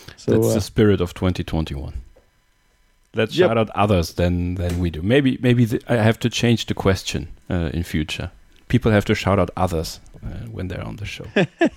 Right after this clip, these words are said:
Speaker 1: Yeah, I think, yeah. I have had s-, e-, enough attention, man. I think twenty twenty was just crazy year. <laughs> I gained more than, like, a, a fuck, a freaking hundred thousand subs. Um, so I was really blown away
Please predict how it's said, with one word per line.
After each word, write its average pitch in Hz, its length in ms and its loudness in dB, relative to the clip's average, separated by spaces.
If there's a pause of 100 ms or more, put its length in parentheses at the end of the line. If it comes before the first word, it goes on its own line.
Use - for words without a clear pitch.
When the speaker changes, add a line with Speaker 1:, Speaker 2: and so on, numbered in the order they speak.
(1040)
Speaker 1:
Yeah, 185 300 4 (440)
I 170 140 -4
think, 160 320 -2
yeah. 147 160 4 (440)
I 143 100 4
have 151 160 4
had 147 200 4
s-, - 320 -16
e-, 127 260 -2
enough 143 300 4
attention, 131 540 2
man. 107 260 2 (140)
I 123 160 2
think 127 500 0
twenty 139 260 4
twenty 120 260 2
was 107 200 2
just - 300 -4 (180)
crazy 104 420 2
year. 104 280 -2 (480)
<laughs> - 500 -18
I 135 140 4
gained 127 340 4
more 120 180 6
than, 107 160 4
like, 104 220 2
a, 107 100 4 (120)
a 117 40 -10
fuck, - 200 -2 (160)
a 120 60 -4
freaking 113 400 2
hundred 113 340 2
thousand 113 380 0
subs. - 540 -4
Um, 110 440 -2 (640)
so - 120 -8
I 135 80 2
was 135 200 2
really 120 300 2
blown 110 260 2
away 107 260 4